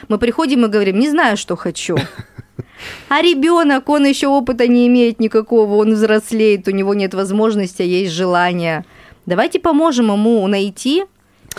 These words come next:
Speaker 1: Мы же
Speaker 2: Давайте
Speaker 1: взрослые.
Speaker 2: дадим совет взрослым, нашим слушателям, родителям, которые слушают сейчас, э, радио. Какой совет дадите, чтобы не совершать таких ошибок, вот как многие, может, педагоги, может, инспекторы по делам несовершеннолетних и так далее,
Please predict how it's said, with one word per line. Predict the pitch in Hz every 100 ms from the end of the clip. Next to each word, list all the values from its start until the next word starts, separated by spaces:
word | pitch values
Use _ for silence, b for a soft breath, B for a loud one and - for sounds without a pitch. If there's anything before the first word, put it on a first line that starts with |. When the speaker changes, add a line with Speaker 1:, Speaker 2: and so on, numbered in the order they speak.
| B B
Speaker 1:
Мы | 208 202
же | 202
Speaker 2:
Давайте | 165 339
Speaker 1:
взрослые. | 156 202
Speaker 2:
дадим | 160
совет | - 156 139
взрослым, | 113 110 170 240 170
нашим | 113 113 -
слушателям, | - 120 110 - 95
родителям, | 101 110 160 131 98
которые | 98 - 90 85
слушают | - 95 -
сейчас, | 90 82 - 85
э, | 82 80 80
радио. | 92 160 131 92 71 76 60
Какой | - -
совет | - 113 101
дадите, | 110 147 -
чтобы | - 104 98
не | 104
совершать | - 104 107 -
таких | - 95 -
ошибок, | 92 - 107 85
вот | -
как | - -
многие, | 98 85 82 B B B B
может, | 95 - 98
педагоги, | 123 160 147 127 123 107 101
может, | 90 113 -
инспекторы | 160 - 135 - 113 107 101 92
по | 101 104
делам | 107 101
несовершеннолетних | - - 110 101 87 92
и | -
так | 107
далее, | 98 92 85